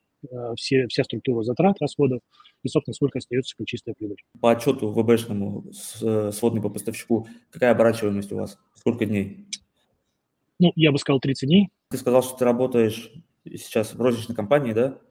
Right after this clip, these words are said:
Speaker 2: Они тоже реализуют товары на маркетплейсах, я так правильно
Speaker 1: Да.
Speaker 2: понимаю, правильно?
Speaker 1: Да, да.
Speaker 2: То есть у них стратегия выводить много разных S K U,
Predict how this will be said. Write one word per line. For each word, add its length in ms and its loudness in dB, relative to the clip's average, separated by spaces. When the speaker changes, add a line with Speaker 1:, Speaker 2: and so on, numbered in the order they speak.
Speaker 2:
Они 140 -2
тоже 400 0
реализуют 360 -4
товары 440 -4
на 260 -10
маркетплейсах, 500 -8
я 120 -6
так 180 -10
правильно 280 2
Speaker 1:
Да. 140 4
Speaker 2:
понимаю, 80 -10
правильно? 260 -10
Speaker 1:
Да, 180 6
да. 160 0
Speaker 2:
То 60 2
есть 160 -2
у 60 -2
них 140 -2
стратегия 500 0
выводить 380 0
много 560 -2
разных 360 0
S 120 -8
K 160 0
U, 360 -2